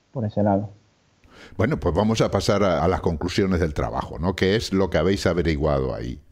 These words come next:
Speaker 2: Porque estamos hablando de que, eh, estáis utilizando unos datos que se basan en el año dos mil dieciocho,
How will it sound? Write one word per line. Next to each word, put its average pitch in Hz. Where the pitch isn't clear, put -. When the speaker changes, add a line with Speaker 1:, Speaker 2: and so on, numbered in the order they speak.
Speaker 2:
Porque 80
estamos 113
hablando 110
de 80
que, 78
eh, 87
estáis 101
utilizando 110
unos 95
datos 87
que 78
se 76
basan 87
en 69
el 71
año 85
dos 76
mil 85
dieciocho, 107